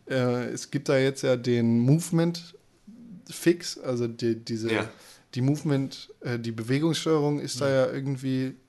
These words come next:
Speaker 1: verändert worden, jetzt zum Positiven, dass es ein bisschen mehr responsive ist und dass du da nicht diese Hang-Ups hast, so dass
Speaker 2: Ja.
Speaker 1: es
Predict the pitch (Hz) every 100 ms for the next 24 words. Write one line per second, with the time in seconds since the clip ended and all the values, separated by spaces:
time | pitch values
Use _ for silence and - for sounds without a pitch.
0 | _ _ _ _ _ _ _ - 123 -
1 | 147 160 135 147 151 147 143 127 123 -
2 | 120 117 139 143 131 139 127 123 117 -
3 | - 131 117 120 123 110 107 - - -
4 | - 117 117 120 117 - 135 135 135 147
5 | 135 - 120 113 - 110 110 127 - 120
6 | 117 120 113 123 135 131 127 - 131 -
7 | - 113 110 113 113